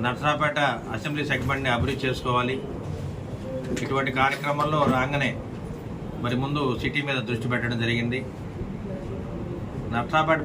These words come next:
పట్టణాన్ని సుందరంగా తీర్చిదిద్దాలి, ఏదైనా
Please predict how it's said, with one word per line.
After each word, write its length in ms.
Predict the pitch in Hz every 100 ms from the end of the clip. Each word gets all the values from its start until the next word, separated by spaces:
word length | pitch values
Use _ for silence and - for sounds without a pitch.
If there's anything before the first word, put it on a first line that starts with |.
| 143
పట్టణాన్ని 520 | - 147 147 151 120 120 - -
సుందరంగా 360 | 127 139 143
తీర్చిదిద్దాలి, 720 | 143 135 127 120 113 127 131 - - - - - - - - - - - - - - - - -
ఏదైనా 340 | 135 156 156